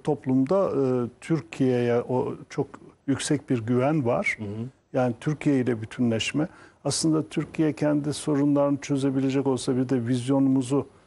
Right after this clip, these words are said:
Speaker 1: yeniden gözden geçirecek olsak biz yani Ayasofya ile başladığımızda Doğu Roma'yı, Ortodoksluğu konuşuyorduk. Zaten işleri bu noktaya gelmesi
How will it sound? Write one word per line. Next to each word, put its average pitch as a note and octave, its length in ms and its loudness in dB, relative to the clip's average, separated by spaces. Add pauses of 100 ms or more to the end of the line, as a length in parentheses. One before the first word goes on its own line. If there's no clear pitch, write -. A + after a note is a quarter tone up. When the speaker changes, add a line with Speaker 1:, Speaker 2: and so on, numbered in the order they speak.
(180)
Speaker 1:
yeniden C3+ 480 2
gözden C3 380 2
geçirecek A#2+ 560 -2
olsak A2+ 320 -2 (100)
biz B2+ 140 -2
yani B2+ 220 2 (300)
Ayasofya C#3 540 0
ile C3 200 2
başladığımızda B2+ 720 0
Doğu C3+ 220 2
Roma'yı, B2+ 440 2 (280)
Ortodoksluğu C#3 760 0
konuşuyorduk. A#2 560 -2
Zaten B2 340 0
işleri B2+ 320 0 (180)
bu B2+ 220 0
noktaya C#3 340 0
gelmesi A#2+ 580 0